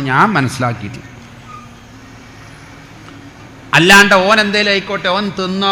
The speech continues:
കുടിച്ചോ, ഓൻ്റെ വീട്ടിലേക്ക് അരി വാങ്ങിയോ ഗോതമ്പ് വാങ്ങിയോ ഒലിവെണ്ണ വാങ്ങിയോ എന്ന് നോക്കണത് എൻ്റെ പരിപാടിയല്ല. എൻ്റെ ഇങ്ങോട്ട് കയറിയാൽ ഓൻ പത്തിന് വന്നാൽ ഓനെ ഞാൻ നൂറ് എടുപ്പിച്ച് വിടും എന്ന് പറയുന്ന കച്ചവടമാണെങ്കിൽ അല്ലാഹു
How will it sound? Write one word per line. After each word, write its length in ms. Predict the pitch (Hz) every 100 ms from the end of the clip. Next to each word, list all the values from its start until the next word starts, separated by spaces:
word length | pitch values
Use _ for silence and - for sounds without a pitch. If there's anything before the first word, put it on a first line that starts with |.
| 196
കുടിച്ചോ, 360 | 185 147 208 196 185
ഓൻ്റെ 200 | 190 208
വീട്ടിലേക്ക് 440 | 190 185 190 185 190
അരി 120 | 175 196
വാങ്ങിയോ 320 | 190 190 190 190
ഗോതമ്പ് 340 | 175 185 196 196
വാങ്ങിയോ 280 | 185 185 190 185
ഒലിവെണ്ണ 320 | 170 190 190 196
വാങ്ങിയോ 280 | 185 190 190
എന്ന് 100 | 190 185
നോക്കണത് 340 | 190 190 190 180
എൻ്റെ 200 | 180 196
പരിപാടിയല്ല. 520 | 190 196 185 190 180 185 170 - - 151
എൻ്റെ 260 | 175 202 220
ഇങ്ങോട്ട് 280 | 202 196 214 185
കയറിയാൽ 380 | 190 196 196 190 180
ഓൻ 100 | 196 196
പത്തിന് 340 | 180 190 202 202
വന്നാൽ 320 | 190 190 196 196
ഓനെ 160 | 180 185 185
ഞാൻ 100 | 185 175
നൂറ് 200 | 180 196
എടുപ്പിച്ച് 320 | 170 190 170 196
വിടും 200 | 180 202 202
എന്ന് 140 | 185 202
പറയുന്ന 320 | 190 185 190 190
കച്ചവടമാണെങ്കിൽ 760 | 170 170 190 190 175 180 185 208 269 277 - - - - - - - - - - - - 156 156 - 139 - - - - - 180
അല്ലാഹു 340 | 180 175 160